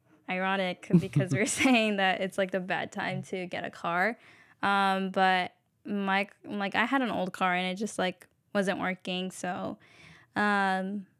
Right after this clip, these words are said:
Speaker 1: my mom advised me to, like, instead of, like, invest into, like, repairing it,
Speaker 2: Mm-hmm.
Speaker 1: um, just to, like,
Speaker 2: Buy a new
Speaker 1: put
Speaker 2: car.
Speaker 1: down deposit for
Speaker 2: For,
Speaker 1: a new
Speaker 2: for
Speaker 1: car.
Speaker 2: a new car, yeah.
Speaker 1: So that's what I did, and I personally love my car. <laughs> I love,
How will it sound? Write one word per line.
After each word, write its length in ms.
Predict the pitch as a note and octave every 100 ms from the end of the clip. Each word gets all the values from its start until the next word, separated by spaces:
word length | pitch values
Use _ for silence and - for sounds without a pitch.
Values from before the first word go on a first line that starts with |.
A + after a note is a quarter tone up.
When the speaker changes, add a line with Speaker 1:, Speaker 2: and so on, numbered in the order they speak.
| -
Speaker 1:
my 140 | A3+
mom 220 | A3 G#3
advised 420 | G#3 G3+ F#3 F#3 G#3
me 160 | G3 F#3+
to, 120 | G3
like, 240 | F#3 F3+
instead 300 | G3 - G3
of, 80 | F#3+
like, 180 | F3+ F3+
invest 600 | F#3+ F#3 F3+ - - -
into, 420 | F#3 F3+ - F#3
like, 440 | F3 F3 - - -
repairing 640 | G#3+ - G3 F#3 F#3+ G#3
it, 280 | B3 C4+ B3+ -
Speaker 2:
Mm-hmm. 160 | C3
Speaker 1:
um, 280 | F#3 F3+ F3+
just 260 | F#3 - -
to, 120 | G3
like, 200 | F#3 F#3+ -
Speaker 2:
Buy 140 | A#2+
a 40 | A2
new 160 | - -
Speaker 1:
put 60 |
Speaker 2:
car. 120 | - F#2+
Speaker 1:
down 380 | F3 F3+ F#3+ F#3+
deposit 540 | - E3+ F3 - G#3
for 120 | -
Speaker 2:
For, 100 | C3+
Speaker 1:
a 20 | A#2+
new 40 |
Speaker 2:
for 160 | - A#2
Speaker 1:
car. 100 | A2
Speaker 2:
a 40 |
new 60 | F#2+
car, 180 | G2 G2
yeah. 220 | G#2+ G#2+ - - -
Speaker 1:
So 520 | - G#3+ G3 F#3+ F#3+
that's 240 | G3 G#3 -
what 120 | D4
I 180 | D4+ D4
did, 640 | A#3+ G#3 G3+ G3+ G3+ G3+
and 600 | - F#3+ F#3+ F#3+ F#3+ F#3+
I 220 | - A#3 C#4
personally 460 | C#4 C4 - C#4
love 160 | A#3 G3+
my 180 | G#3 G#3
car. 400 | - F#3+ F3+ F#3+ D4 - C4+ D4+ C4
<laughs> 480 | - - C4 A#3+
I 160 | - A3
love, 320 | A3+ B3+ A#3